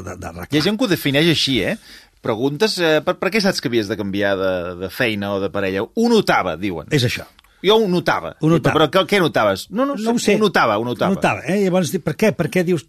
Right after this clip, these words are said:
Speaker 1: "Ja no veig les coses igual"? Aleshores, quan les coses les, ja comencen a veure's així, vol dir,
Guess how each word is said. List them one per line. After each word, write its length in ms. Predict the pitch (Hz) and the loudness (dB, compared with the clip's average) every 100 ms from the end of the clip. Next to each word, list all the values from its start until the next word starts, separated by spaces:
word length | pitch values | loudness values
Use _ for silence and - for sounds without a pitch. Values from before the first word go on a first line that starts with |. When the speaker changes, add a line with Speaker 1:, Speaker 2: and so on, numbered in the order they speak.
| - | -6
Speaker 1:
"Ja 200 | 147 226 | -2 0
no 100 | 220 | 2
veig 160 | 196 | 0
les 160 | 160 151 | -2 -4
coses 240 | - 139 120 | -4 -4 -2
igual"? 200 | 101 87 - - - | -4 -8 -14 -20 -6
Aleshores, 300 | 151 214 - | 0 2 2
quan 200 | 175 143 | 0 2
les 140 | 135 | 0
coses 220 | - 233 - - | 0 -4 -4 -4
les, 240 | 147 131 | -2 0
ja 100 | 143 | -2
comencen 380 | 139 156 156 147 | -2 -2 -2 0
a 60 | 131 | 0
veure's 260 | 127 117 110 | 0 0 -2
així, 240 | - 180 - | -2 -4 0
vol 260 | 165 202 | 2 4
dir, 200 | 131 104 | 4 0